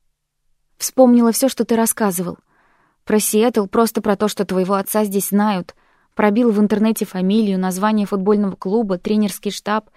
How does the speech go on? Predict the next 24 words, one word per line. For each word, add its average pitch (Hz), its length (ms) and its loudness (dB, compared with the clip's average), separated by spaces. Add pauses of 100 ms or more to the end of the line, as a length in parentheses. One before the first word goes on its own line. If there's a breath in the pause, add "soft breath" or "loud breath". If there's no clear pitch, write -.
(300 loud breath)
Поискала 240 420 2
больницы, 214 520 0
где 208 160 0
он 214 80 2
мог 202 200 -2
лежать. 196 420 -4 (320 soft breath)
Знала, 226 340 4
ты 240 120 2
будешь 240 300 2
здесь, 220 300 0
потому 214 320 -2
что - 160 -4
не 247 100 2
сможешь 240 440 2
бросить 214 460 -2
его 202 140 0
в - 60 -8
критическом 220 600 -2
состоянии. 208 720 -2 (580)
Мне 214 220 4
рассказала 220 440 0
про 214 160 -2
него 214 220 2
Шерон. 190 400 -4